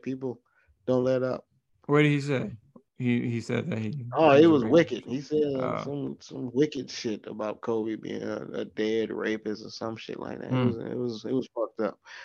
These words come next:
Speaker 1: But it's like, but it just lets you know, like, people don't let up no matter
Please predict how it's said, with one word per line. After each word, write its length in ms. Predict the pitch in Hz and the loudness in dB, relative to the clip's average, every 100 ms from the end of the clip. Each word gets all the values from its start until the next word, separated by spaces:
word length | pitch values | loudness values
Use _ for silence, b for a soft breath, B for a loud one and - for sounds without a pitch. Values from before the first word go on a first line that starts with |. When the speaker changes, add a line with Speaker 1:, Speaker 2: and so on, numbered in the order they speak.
| B | B
Speaker 1:
But 100 | 117 | 4
it's 80 | 123 | 6
like, 220 | 123 120 | 6 6
but 140 | 117 127 | 4 4
it 120 | 123 | 4
just 160 | 123 117 | 4 4
lets 240 | 123 113 | 4 4
you 60 | 120 | 6
know, 200 | 147 120 | 6 6
like, 240 | 113 107 | 4 0
people 360 | 131 127 120 104 | -2 2 2 2
don't 280 | 117 117 110 _ _ _ _ _ _ - | 0 0 -2 _ _ _ _ _ _ -4
let 280 | 117 120 - | 0 0 0
up 220 | 131 131 - | 0 -2 -4
no 160 | 110 107 | -8 -4
matter 480 | 113 110 101 98 | -2 -2 -2 -6